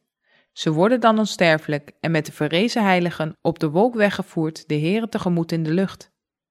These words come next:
Engelen verzamelen zijn uitverkorenen uit de vier windstreken, van het ene uiterste van de hemel tot de anderen. Mattheüs vierentwintig, vers eenendertig. Als de kleine kinderen uit de stoffige bedden opstaan,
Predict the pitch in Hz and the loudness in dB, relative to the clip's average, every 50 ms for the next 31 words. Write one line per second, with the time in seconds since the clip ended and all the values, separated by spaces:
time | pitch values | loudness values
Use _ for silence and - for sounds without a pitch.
0 | _ _ _ _ _ _ _ _ _ _ _ _ _ - 165 196 226 240 240 240 | _ _ _ _ _ _ _ _ _ _ _ _ _ 0 2 2 2 2 0 -2
1 | 240 247 240 - - 170 - - 185 185 214 226 240 240 226 - 233 226 214 - | -2 -4 -6 -6 -6 -6 -2 2 2 2 2 2 0 -4 -2 -2 -2 -2 0 0
2 | - 175 170 - - 156 - - 160 151 151 151 147 147 147 147 - _ _ - | 0 0 -2 -2 -6 -8 -2 0 0 0 0 -2 -4 -4 -6 -8 -12 _ _ 0
3 | 185 226 226 - 220 - - 214 190 170 185 196 196 190 - - 175 165 160 151 | 0 2 0 -2 -8 -2 0 0 2 4 2 2 0 -2 -4 -6 -4 -2 -2 -2
4 | 156 - 151 147 151 - _ - _ _ _ _ _ _ _ _ _ - - 160 | -4 -6 -8 -8 -10 -14 _ -20 _ _ _ _ _ _ _ _ _ -2 0 0
5 | 156 - - - - 226 247 254 - - 208 202 - 196 - - 185 - 196 185 | 0 0 0 0 2 2 2 2 2 2 2 2 0 -4 -4 -6 -4 -2 0 0
6 | 185 170 160 156 151 151 151 151 151 - 160 - - - - 208 220 202 170 151 | 2 2 2 0 0 0 -2 -4 -4 -6 -4 -4 -2 -2 0 0 0 0 -2 -4
7 | 147 147 147 - _ _ _ _ _ _ _ _ _ - 160 156 - 165 160 151 | -6 -10 -12 -16 _ _ _ _ _ _ _ _ _ -8 -6 0 2 2 2 2
8 | 151 - - 196 196 202 196 190 196 190 190 185 - - - 143 - - - 165 | -2 -2 -2 0 0 0 0 0 -2 -2 -2 -4 -4 -6 -8 -8 -8 -4 -2 0
9 | 175 180 175 175 160 156 156 - 156 147 - - _ _ _ _ _ _ _ _ | 0 0 0 0 -2 -2 -4 -6 -12 -14 -14 -20 _ _ _ _ _ _ _ _
10 | _ _ _ _ _ _ _ _ _ _ - 185 175 185 180 - 233 247 269 277 | _ _ _ _ _ _ _ _ _ _ 0 2 2 0 -2 0 2 2 4 2
11 | 269 220 - 190 185 170 156 151 147 147 - - - 156 147 - - - - 240 | 2 2 2 0 2 2 0 -2 -4 -4 -4 -2 -2 -2 -2 -2 -8 -4 -2 -2
12 | 254 220 - 180 165 139 165 160 156 - - 156 180 - - - - 220 233 247 | -2 -2 -2 -4 -2 0 0 0 0 0 -2 -4 -6 -6 -6 -4 -2 -2 -2 -4
13 | 254 | -8